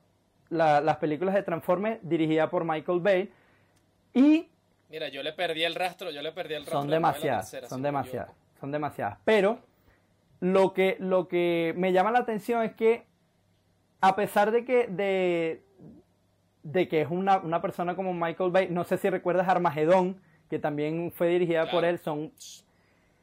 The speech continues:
Speaker 1: películas sumamente geniales, películas sumamente, eh, a nivel de, de dirección aclamadas, y que en esta película Michael Bay fue muy criticado.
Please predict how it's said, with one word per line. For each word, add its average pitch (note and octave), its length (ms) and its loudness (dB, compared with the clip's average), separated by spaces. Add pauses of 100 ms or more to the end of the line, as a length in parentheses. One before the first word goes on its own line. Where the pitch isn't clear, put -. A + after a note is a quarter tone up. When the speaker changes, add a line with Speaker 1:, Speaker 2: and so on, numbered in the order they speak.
(200)
Speaker 1:
películas G3+ 480 4
sumamente A#3 920 4
geniales, G#3+ 460 0
películas F#3+ 500 -2
sumamente, G#3+ 920 -2 (480)
eh, D#3+ 720 2 (420)
a E3 80 -2
nivel F3+ 260 2
de, G#3 220 2
de F#3 120 -2
dirección F#3 540 2
aclamadas, G3+ 840 2 (160)
y C4+ 260 2
que B3 120 -2
en A3 100 0
esta A3 260 -2
película A#3 580 0
Michael F#3+ 380 -2
Bay G#3+ 360 -4 (180)
fue G3 320 0
muy F#3+ 420 0
criticado. - 540 -6